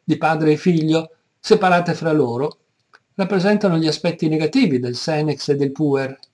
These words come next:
Il senex, impersonato mitologicamente da Saturno, Cronos, ha nel suo aspetto negativo la freddezza, la sterilità, la melanconia, la ripetitività coatta,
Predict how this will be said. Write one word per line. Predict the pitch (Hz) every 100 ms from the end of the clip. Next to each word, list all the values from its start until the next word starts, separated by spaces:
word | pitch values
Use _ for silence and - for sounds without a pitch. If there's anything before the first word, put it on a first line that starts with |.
| _ _ _ _ _ _
Il | 196 190
senex, | - 180 165 165 - - - -
impersonato | 151 160 165 175 180 185 156
mitologicamente | 139 151 151 151 147 160 180 147
da | 139 -
Saturno, | - - 156 190 156 143 147
Cronos, | 147 156 147 143 139 151 - 185 - _ _ _ _ -
ha | 165 151 143 _ _ _ -
nel | 160 151
suo | 165
aspetto | 147 170 156 151
negativo | 151 156 254 165
la | 131
freddezza, | 135 127 143 220 208 120
la | 110
sterilità, | 110 - 143 135 131 131 196 - - _
la | 151
melanconia, | 139 135 135 131 139 202 170 127 - _ _
la | 190 165
ripetitività | 165 170 165 170 180 160 160 143
coatta, | 151 160 196 - 131 113